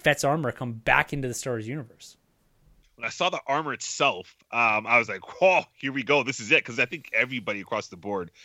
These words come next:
Speaker 2: speculated from way back when we heard that he was cast in the role of, of, of Marshall, right? So I was like, "Okay, they're, they're doing it. They didn't waste any time." I thought the costume itself looked kind of funny, but I think it's meant to be that way.
Speaker 1: Yeah.
Speaker 2: Like, it wasn't meant to look like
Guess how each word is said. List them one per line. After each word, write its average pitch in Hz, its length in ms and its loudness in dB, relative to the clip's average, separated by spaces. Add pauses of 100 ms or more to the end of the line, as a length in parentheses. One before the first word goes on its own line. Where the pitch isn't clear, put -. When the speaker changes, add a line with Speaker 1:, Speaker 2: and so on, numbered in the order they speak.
(200)
Speaker 2:
speculated 107 680 -4 (280)
from 117 160 -6
way 117 160 4
back 101 220 0
when 107 80 -6
we 101 80 -6
heard 104 240 -2
that 92 100 -4
he 107 80 -8
was 98 140 -6
cast 113 500 2 (260)
in 104 140 -2
the 101 100 -2
role 95 440 4
of, 87 160 -2
of, 87 160 -2 (120)
of 82 120 -8
Marshall, 87 400 0
right? 87 200 -2 (220)
So 104 240 0
I 95 60 2
was 92 100 -2
like, 85 220 -2
"Okay, 110 340 6
they're, 107 140 0
they're 107 180 -2
doing 113 240 0
it. 90 80 0
They 98 80 4
didn't 110 160 4
waste 110 240 -4
any 107 140 -6
time." 101 360 -2 (380)
I 123 60 2
thought 147 220 2
the 147 100 2
costume 139 520 -2
itself 123 320 -4
looked 127 140 -8
kind 113 160 -4
of 110 80 -6
funny, 143 380 -4
but 107 100 -4
I 101 60 0
think 123 140 0
it's 95 120 -8
meant 101 220 -4
to 123 80 -16
be 135 160 -6
that 139 180 2
way. 143 160 2
Speaker 1:
Yeah. 131 140 2
Speaker 2:
Like, 98 100 -4
it 95 100 -10
wasn't 104 300 -2
meant 104 220 -2
to 110 100 -6
look 98 260 -2
like 90 300 -4